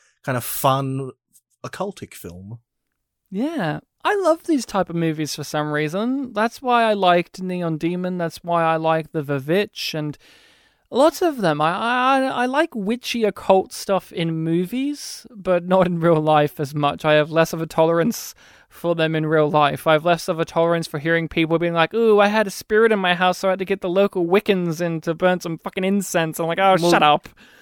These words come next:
Speaker 1: well, I can understand when they call you the boy.
Speaker 2: Yeah, I was the boy, according to old Pinky. Um, <laughs> so you recommend,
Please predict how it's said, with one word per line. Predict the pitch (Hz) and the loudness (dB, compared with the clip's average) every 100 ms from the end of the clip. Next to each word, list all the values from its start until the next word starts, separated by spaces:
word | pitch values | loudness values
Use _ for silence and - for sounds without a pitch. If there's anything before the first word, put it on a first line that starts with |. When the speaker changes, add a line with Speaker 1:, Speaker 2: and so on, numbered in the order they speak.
| _ | _
Speaker 1:
well, | 170 185 | 2 4
I | |
can | 190 202 | 4 2
understand | 208 185 - 151 151 | 2 2 2 0 0
when | 123 120 | -2 -2
they | 117 | -4
call | - 127 120 | -4 -4 -4
you | 113 113 117 117 | -4 -4 -4 -6
the | 113 104 104 | -12 -6 -4
boy. | 92 107 92 95 135 - _ _ | -4 -6 -6 -12 -16 -16 _ _
Speaker 2:
Yeah, | 156 151 | -16 -8
I | - 175 | 0 2
was | 170 165 | 4 0
the | 180 139 165 | -4 -2 0
boy, | 151 160 165 151 | 2 4 4 4
according | 147 - 151 147 | 2 0 -2 -2
to | 139 147 | -4 -2
old | 147 - | -2 -2
Pinky. | 170 170 - 156 156 - _ - - - | -4 -6 -8 -10 -12 -18 _ -20 -20 -4
Um, | 190 190 190 190 196 202 | 2 4 4 4 0 -6
<laughs> | |
so | - - 247 240 233 220 - | -8 2 4 6 6 4 0
you | 220 208 247 | -4 -2 2
recommend, | 254 - 233 214 226 285 320 294 | 2 2 0 2 2 0 -4 -6